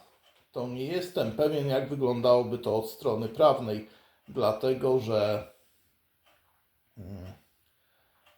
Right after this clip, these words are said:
w Norwegii minimalna bodajże długość lufy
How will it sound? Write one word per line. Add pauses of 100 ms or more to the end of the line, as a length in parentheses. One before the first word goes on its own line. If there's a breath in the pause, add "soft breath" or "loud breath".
w
Norwegii (480 soft breath)
minimalna (1400 soft breath)
bodajże
długość
lufy